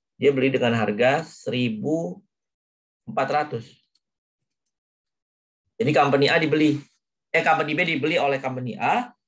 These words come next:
sisa berapa? Seribu empat ratus. Ya, sementara net asetnya si company B berapa? Seribu dua, seribu dua ratus. Ya, maka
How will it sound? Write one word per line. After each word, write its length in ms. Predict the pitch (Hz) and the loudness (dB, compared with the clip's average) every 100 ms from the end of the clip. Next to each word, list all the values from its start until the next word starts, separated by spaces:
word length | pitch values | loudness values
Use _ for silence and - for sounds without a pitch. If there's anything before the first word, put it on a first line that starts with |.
| _ _ _ | _ _ _
sisa 240 | - 131 151 | -12 -6 -2
berapa? 240 | 135 190 | -2 -2
Seribu 320 | 202 127 156 | -4 -6 -4
empat 320 | 151 196 240 - _ _ _ _ | 0 -2 -2 -12 _ _ _ _
ratus. 400 | 98 - _ _ _ _ _ _ _ _ _ - | -20 -20 _ _ _ _ _ _ _ _ _ -20
Ya, 80 | 131 | -20
sementara 560 | - 117 117 131 175 202 | -12 -8 -2 0 0 -2
net 160 | 160 | -4
asetnya 480 | 160 147 147 139 147 | -6 -8 -8 -8 -8
si 180 | 143 147 147 143 143 143 139 143 - _ _ _ - | -8 -10 -8 -6 -6 -6 -6 -10 -16 _ _ _ -4
company 320 | 135 139 143 | -2 0 0
B 160 | 175 175 | 0 0
berapa? 320 | 131 107 104 - | -2 -4 -8 -8
Seribu 320 | 127 123 156 | -6 -4 0
dua, 400 | 135 156 226 - _ _ _ _ _ | 2 2 0 -8 _ _ _ _ _
seribu 200 | - 113 | -8 -4
dua 60 | 107 110 | -4 -4
ratus. 280 | - 139 - _ _ | -10 -20 -20 _ _
Ya, 160 | 147 - | -20 -12
maka 640 | 104 104 151 190 - - | -8 -2 2 2 0 -4